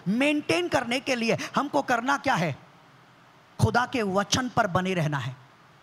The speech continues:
उसकी आज्ञा का पालन करना है। तो क्या होगा? हम सुरक्षित होंगे। और अगर श्राप से छुटकारा पाने के बाद, आशीष पाने के, अब्राहम की आशीष पाने के बाद, अ, अगर हमारा मार्ग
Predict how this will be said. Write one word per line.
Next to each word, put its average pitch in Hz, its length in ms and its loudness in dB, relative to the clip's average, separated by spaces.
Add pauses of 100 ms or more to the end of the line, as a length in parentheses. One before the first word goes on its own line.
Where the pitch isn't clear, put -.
(360)
उसकी 269 220 0
आज्ञा 240 380 0
का 269 140 -2
पालन 254 500 0 (600)
करना 220 280 0
है। 156 140 -2
तो 190 140 -6
क्या 254 160 0
होगा? 247 300 2 (180)
हम 226 120 0
सुरक्षित 240 500 -4
होंगे। 143 240 -4 (480)
और 294 100 8
अगर 294 500 4 (460)
श्राप 240 280 2
से 262 120 -4
छुटकारा 240 460 2
पाने 262 280 0
के 277 140 0
बाद, 277 220 2 (360)
आशीष 233 380 2
पाने 262 260 2
के, - 100 -10
अब्राहम 247 400 2
की 254 160 -2 (180)
आशीष 247 340 0
पाने 262 280 0
के 269 140 0
बाद, 190 360 2 (340)
अ, 294 160 4 (240)
अगर 277 260 4
हमारा 277 560 2 (360)
मार्ग 269 420 0